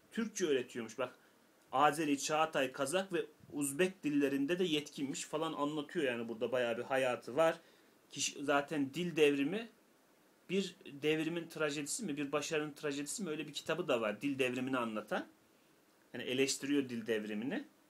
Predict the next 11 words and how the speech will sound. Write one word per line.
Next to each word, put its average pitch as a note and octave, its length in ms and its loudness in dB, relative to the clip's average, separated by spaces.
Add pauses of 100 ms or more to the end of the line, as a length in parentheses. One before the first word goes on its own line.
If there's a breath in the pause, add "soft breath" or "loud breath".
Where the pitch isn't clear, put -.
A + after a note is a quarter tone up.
(880)
Ee, B2 300 -2 (100)
onunla A3 380 2
ilgili G3 300 2
bir G3 60 0
şey G#3 180 6
anlatıyor C#3+ 440 2
burada A#2 220 -2
yazara. A2+ 480 2 (160)
Bizzat D3+ 440 0 (220)
görüşmüşler. C#3+ 840 -2 (3000)
Ee, - 320 -10